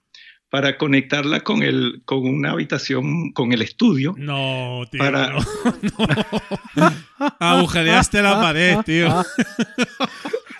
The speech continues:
Speaker 1: Yo, yo, <laughs> yo le abrí un agujero a la pared. Yo le abrí un agujero a la pared. Y entonces, de aquel lado, pu-, eh, armé una jaima, armé una tienda con todos los edredones de casa, con todas las mantas de casa,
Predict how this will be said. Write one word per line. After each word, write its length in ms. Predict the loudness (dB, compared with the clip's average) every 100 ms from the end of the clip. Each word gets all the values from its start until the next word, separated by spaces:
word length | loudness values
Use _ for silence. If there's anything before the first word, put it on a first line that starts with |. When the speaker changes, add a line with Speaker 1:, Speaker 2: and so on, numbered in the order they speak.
| 0 0 -6 -6 -6
Speaker 1:
Yo, 180 | 0 2
yo, 340 | 4 2 2
<laughs> 1400 | 0 0 2 4 2 0 -8 -6 -10 -10 -14 -18 -18 -12 -2
yo 100 | 0
le 80 |
abrí 160 | 2 2
un 100 | 2
agujero 400 | 2 2 2 2
a 40 |
la 160 | 0 -2
pared. 400 | -4 -4 -4 -8 -16 _ _ -18 -8
Yo 100 | -4
le 80 |
abrí 140 | -2 -2
un 80 | -4
agujero 400 | -4 -4 -4 -2
a 20 |
la 160 | -4 -6
pared. 280 | -6 -8 -10 -20 -20 _
Y 120 | -4
entonces, 420 | -2 -2 -4 -6 -6
de 120 | -8
aquel 280 | -4 -4 -2
lado, 440 | -4 -4 -8 -12 _ _ -12
pu-, 180 | -12 -10 -6
eh, 160 | -6 -6 -18 -4
armé 520 | -4 -2 0 0 -2 -4
una 200 | -4 -2
jaima, 440 | 0 0 0 -2
armé 220 | -2 -2
una 220 | -2 -4 -2
tienda 440 | -2 0 -2 -6
con 240 | -6 -6
todos 160 | -4 -4
los 140 | -4 -6
edredones 500 | -4 -4 -4 -4 -8
de 120 | -6
casa, 400 | -6 -6 -8 -8
con 180 | -8 -6
todas 260 | -6 -4 -2
las 160 | -4
mantas 360 | -4 -6 -4 -6
de 120 | -6
casa, 400 | -2 -2 -2 -8